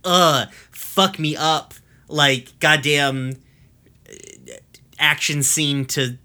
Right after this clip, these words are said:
like, chill-ass action scene to study to fucking vibes.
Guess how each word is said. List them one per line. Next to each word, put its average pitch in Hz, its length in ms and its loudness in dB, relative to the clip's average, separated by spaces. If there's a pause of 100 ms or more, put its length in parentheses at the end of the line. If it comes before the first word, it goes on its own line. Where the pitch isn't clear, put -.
(640)
like, 135 160 -4
chill-ass 143 440 0
action 135 380 -2
scene 135 480 -6
to 127 300 -4 (220)
study 123 400 0
to 110 280 -6
fucking 120 360 -6
vibes. 110 720 -2